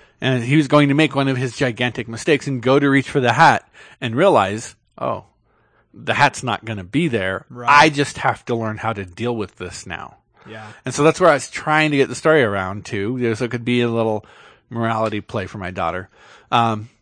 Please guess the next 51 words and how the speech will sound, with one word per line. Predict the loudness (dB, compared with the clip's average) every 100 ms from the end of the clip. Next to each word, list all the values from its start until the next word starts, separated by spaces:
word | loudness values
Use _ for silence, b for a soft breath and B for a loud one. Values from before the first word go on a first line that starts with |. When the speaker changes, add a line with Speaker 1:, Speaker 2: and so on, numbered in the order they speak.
| _ 0
Speaker 1:
didn't | 0 4
get | 2
to | 2
finish | -2 -2
the | -4
story, | 2 4
but | 4 2
we | 4
did | 2 2
talk | 4 4 4
through | -2 -2 -2
the, | -4
you | -4
know, | -6 -6
consequences | 0 0 0 -6 -6 -4 -6
and | -6 -8
story | -2 2 2 2
writing | 0 0 0 -2
and | -8
conflict. | -6 -4 -4 0 2 2 0
And | -8 B B B
we | -6
talked | -2 -2
about | 4 6
a | 6
lot | 6 6 6
of | 4
different | 0 -2 -2
things | -2 -2 -2
there | 0 2
that | 0
came | 0 4
out | 4
of | 4
just | 2 0 0 B B B 0
me | 0
trying | 2 -2
to | 0
tell | 0
my | 0
daughter, | 2 2 2
"Hey, | 0 2
look, | 2 2 0
you |
know | 0
what? | 2 2
This | 0
doesn't | 2 2 2
have | -2 -4
to | -2
be | -2 2 0